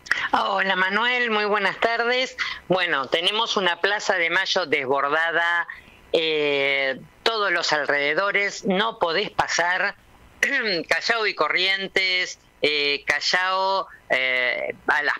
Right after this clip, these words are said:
puertas de, de, del Congreso, imposible, todavía, eh, no sé a qué hora, eh,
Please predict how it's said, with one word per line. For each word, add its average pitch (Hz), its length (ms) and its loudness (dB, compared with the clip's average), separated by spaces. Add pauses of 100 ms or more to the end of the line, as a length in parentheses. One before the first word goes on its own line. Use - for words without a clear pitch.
puertas 180 520 0
de, 135 480 0
de, 120 280 0
del 139 260 0
Congreso, 180 800 0 (100)
imposible, 185 1160 0 (500)
todavía, 190 1040 0 (300)
eh, 139 340 2
no 175 160 0
sé 190 340 0
a 165 140 -2
qué 160 100 2
hora, 131 1000 0
eh, 104 440 -2